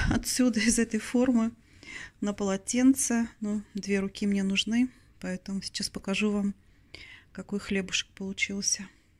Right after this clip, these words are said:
Вот такая вот буханочка получилась. Видите, небольшая, симпатичная. Такой вот хлебушек. Вот, горяченький, корочка хрустящая, но мягкий.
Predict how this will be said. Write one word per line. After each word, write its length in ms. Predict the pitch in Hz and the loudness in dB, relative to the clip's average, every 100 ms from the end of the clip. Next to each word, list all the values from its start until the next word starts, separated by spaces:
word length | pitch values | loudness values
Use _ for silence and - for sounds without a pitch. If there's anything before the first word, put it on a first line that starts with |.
| _ _ _ _ _ _ _ _ _ _ - | _ _ _ _ _ _ _ _ _ _ -18
Вот 120 | 202 | -12
такая 300 | 208 196 185 | -10 -6 -8
вот 100 | 190 | -8
буханочка 600 | 196 247 269 294 - 247 | -6 2 2 2 -2 -6
получилась. 840 | 247 240 240 240 233 226 - - 233 | -2 -2 0 -2 -2 -2 -6 -10 -8
Видите, 340 | 220 214 196 | -8 -8 -4
небольшая, 720 | 196 196 196 - 190 196 202 202 - - _ _ _ - _ _ _ _ _ _ _ - | -2 -2 0 -2 0 -2 -2 -6 -16 -20 _ _ _ -20 _ _ _ _ _ _ _ -18
симпатичная. 920 | - 196 190 190 208 - 202 202 202 196 - _ _ _ _ - | -12 -10 -10 -8 -6 -4 -4 -4 -6 -8 -20 _ _ _ _ -18
Такой 320 | 196 - 196 | -16 -12 -12
вот 120 | 196 | -12
хлебушек. 640 | - 185 190 - - 202 - _ _ _ _ _ - - - - - _ _ _ _ _ _ _ | -16 -16 -14 -12 -12 -14 -20 _ _ _ _ _ -20 -20 -20 -20 -20 _ _ _ _ _ _ _
Вот, 280 | 180 180 180 - - | -12 -10 -12 -16 -18
горяченький, 880 | 202 185 196 240 - 240 240 214 214 - | -14 -10 -6 -6 -2 -2 -2 -8 -12 -14
корочка 480 | - 190 190 - - | -10 -8 -8 -12 -14
хрустящая, 880 | - 196 - 220 247 262 - - 196 | -12 -12 -8 -4 -2 -2 -4 -6 -6
но 120 | 185 | -6
мягкий. 680 | 185 196 262 262 - 226 | -6 -2 -2 -4 -14 -12